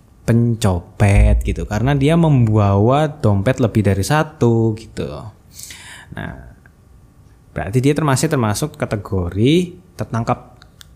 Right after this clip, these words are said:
tangan. Iya, karena, eh, keadaan yang, eh, keempat ya berarti ya sebutnya. Berarti di sini kita lihat lagi ya frasanya ya. Ada berapa keadaan nih yang bisa dikatakan sebagai tertangkap tangan?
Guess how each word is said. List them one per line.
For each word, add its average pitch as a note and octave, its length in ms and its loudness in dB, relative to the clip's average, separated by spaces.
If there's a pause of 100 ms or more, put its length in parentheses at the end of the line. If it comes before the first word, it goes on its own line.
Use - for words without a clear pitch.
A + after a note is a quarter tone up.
tangan. A#2+ 560 0 (1120)
Iya, D#3 320 2
karena, G2+ 640 -2 (560)
eh, G2+ 240 -4
keadaan A2+ 400 2
yang, A#2 180 2 (640)
eh, A2+ 240 -4
keempat A#2 560 -2
ya G#2 80 0
berarti F#2+ 300 -4 (100)
ya G#2+ 80 -8
sebutnya. G2+ 560 -8
Berarti G2+ 320 -4
di C3 160 0
sini C#3 240 0 (640)
kita - 160 -2
lihat B2 240 2
lagi B2+ 320 0
ya G#2+ 240 -2
frasanya A2 560 -2
ya. G2+ 120 0 (120)
Ada A2+ 320 0
berapa A2 320 2
keadaan A#2 640 0
nih C#3 240 0
yang G#2 160 -2
bisa G#2+ 240 -2
dikatakan G#2+ 560 -4
sebagai G2+ 400 0
tertangkap G2+ 560 -4
tangan? G2 480 -2